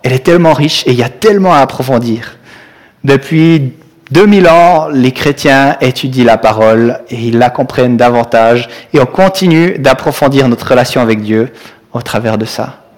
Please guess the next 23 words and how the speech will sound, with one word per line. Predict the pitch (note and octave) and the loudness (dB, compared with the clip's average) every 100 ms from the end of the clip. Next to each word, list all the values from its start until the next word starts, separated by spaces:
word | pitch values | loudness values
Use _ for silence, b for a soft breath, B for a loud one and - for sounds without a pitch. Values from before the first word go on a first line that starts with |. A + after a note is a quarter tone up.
| b b _ | b b _
Et | A#2+ | 0
on | |
n'a | C3 - | 2 2
pas | F#3 F3 | 0 0
fini | - E3+ | 0 0
d'en | C#3+ A#2+ | 0 0
apprendre | B2 - B2+ A2+ - | 0 0 -2 -2 -6
sur | A2+ | -4
la | G2+ | -2
parole. | G#2 G#2 G2 G2 - _ _ _ _ _ _ _ _ _ _ _ B B B B B B B - | -2 -4 -6 -8 -20 _ _ _ _ _ _ _ _ _ _ _ B B B B B B B -4
Alors | C3+ | -2
je | C3+ | -2
crois | - G3 G3+ G3 | 0 2 2 0
que | - C3+ C#3 F3+ | 0 4 4 0
vraiment, | A#2+ C3 D3+ E3+ E3+ E3+ - - | -2 0 2 4 2 2 -2 -4
on | A#2+ | 0
est | C#3 | 2
appelé | C3+ C#3+ C#3 | 2 2 2
à | A#2 - | 2 0
aimer | D#3+ D#3+ D3 E3+ F3+ - - _ _ _ | 0 2 2 0 -4 -10 -20 _ _ _
et | B2+ | -8
à | A2 | -8
comprendre | - C#3 B2+ B2+ A#2 B2 | -4 -6 -2 -4 -4 -6